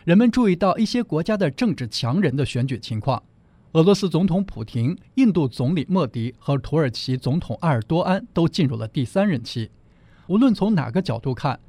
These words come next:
印度总理莫迪都是一位有民意支持的领导者，但这次选举让他所在政党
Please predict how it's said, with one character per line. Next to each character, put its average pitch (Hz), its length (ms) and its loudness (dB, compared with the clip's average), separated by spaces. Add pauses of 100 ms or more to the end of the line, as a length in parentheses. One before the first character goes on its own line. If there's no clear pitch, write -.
(200)
印 233 200 4
度 143 160 2
总 139 220 0
理 135 160 -2
莫 196 180 2
迪 113 380 -6
都 160 120 0
是 - 160 -4
一 117 120 -2
位 123 240 -2
有 117 120 -2
民 117 220 0
意 190 140 2
支 214 200 -2
持 - 160 -10
的 113 100 -6
领 107 160 -4
导 117 180 0
者， 113 240 -8 (400)
但 254 200 2
这 294 120 2
次 - 160 -2
选 139 300 -2
举 117 240 -4
让 180 140 0
他 180 120 -2
所 117 300 -6
在 160 180 -4
政 139 240 -2
党 107 220 -6